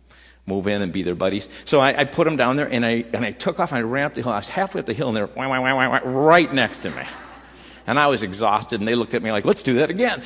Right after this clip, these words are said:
And so, so I basically just had to climb over the fence and leave 'em there. And I released them. What I want you to do in this message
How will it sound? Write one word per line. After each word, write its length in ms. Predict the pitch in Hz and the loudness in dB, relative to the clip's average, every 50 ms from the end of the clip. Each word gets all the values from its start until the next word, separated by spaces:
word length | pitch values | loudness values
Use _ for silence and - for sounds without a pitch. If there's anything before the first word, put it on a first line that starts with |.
| - - - - | -14 -16 -8 -2
And 360 | - 202 196 165 156 175 185 | 0 0 0 0 -2 -4 -2
so, 220 | - 202 190 151 - - - - - - - - - - - - - - - - - - - - - - | 4 6 6 6 4 0 -8 -14 -16 -16 -18 -18 -20 -20 -20 -20 -20 -20 -20 -20 -20 -20 -20 -20 -20 -14
so 140 | 165 - 180 | -2 2 2
I 40 | 165 | 2
basically 500 | 151 190 185 233 - 208 175 165 156 147 | 4 4 2 2 2 0 0 0 0 0
just 180 | 156 156 - - | 0 -2 -2 -2
had 100 | 156 147 | -2 -2
to 60 | - | -2
climb 320 | - - 160 143 147 151 | -4 -6 -4 -4 -2 -2
over 160 | 143 139 123 | -2 -2 0
the 120 | 123 123 127 | -2 -2 -2
fence 300 | - - 156 156 139 - | -2 -4 -6 -4 -4 -4
and 120 | 123 127 | -4 -4
leave 140 | 127 85 85 | -4 -4 -6
'em 100 | - 69 | -8 -12
there. 260 | 62 - - - - - _ _ _ _ _ _ _ _ | -14 -14 -16 -20 -20 -20 _ _ _ _ _ _ _ _
And 280 | - 104 107 107 110 - - - | -8 -8 -6 -6 -8 -8 -6 -6
I 260 | 104 95 98 98 - - - - - _ _ _ - | -6 -4 -4 -8 -10 -16 -20 -20 -20 _ _ _ -6
released 400 | 98 95 98 104 113 - - - | -6 -4 -2 -4 -4 -6 -10 -12
them. 140 | 62 - - - - - - - _ _ _ _ _ _ _ _ _ _ _ _ _ _ _ _ _ _ _ _ _ _ _ _ _ _ _ | -14 -16 -16 -20 -20 -20 -20 -20 _ _ _ _ _ _ _ _ _ _ _ _ _ _ _ _ _ _ _ _ _ _ _ _ _ _ _
What 160 | 147 139 180 | 4 6 6
I 40 | 202 | 6
want 280 | 220 247 262 254 - | 6 4 2 2 0
you 60 | 254 | -2
to 120 | 208 175 147 | -2 -4 -4
do 440 | 127 147 147 143 147 151 151 151 - | 0 2 2 4 4 4 2 2 2
in 160 | 123 131 127 | 2 0 0
this 220 | 135 147 143 - 151 | 0 0 -2 -2 -2
message 640 | 143 123 135 131 - - 123 117 123 123 123 | -2 -2 -2 -2 -2 -2 0 0 0 0 -2